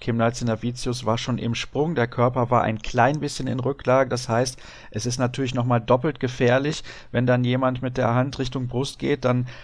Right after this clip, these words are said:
fällt man nach hinten runter, das ist deswegen so gefährlich, weil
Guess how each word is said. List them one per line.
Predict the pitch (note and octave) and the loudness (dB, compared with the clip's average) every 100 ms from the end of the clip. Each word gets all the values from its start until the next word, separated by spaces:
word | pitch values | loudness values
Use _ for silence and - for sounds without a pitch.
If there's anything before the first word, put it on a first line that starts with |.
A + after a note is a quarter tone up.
| - - - - | -20 -20 -20 -20
fällt | - B2+ D3 - | 0 4 4 4
man | C#3 | 2
nach | B2+ | 2
hinten | D#3 E3+ - | 2 -2 -2
runter, | C#3 B2 D#3 F#3 | 2 2 4 2
das | F3+ C#3 | 2 0
ist | - - | -4 0
deswegen | E3+ G3+ A#2+ A#2 A2+ | 0 0 0 0 0
so | A2 A2 | -2 -2
gefährlich, | G#2+ - G#2+ A2+ B2+ | -2 0 2 2 2
weil | B2+ A#2+ | 2 2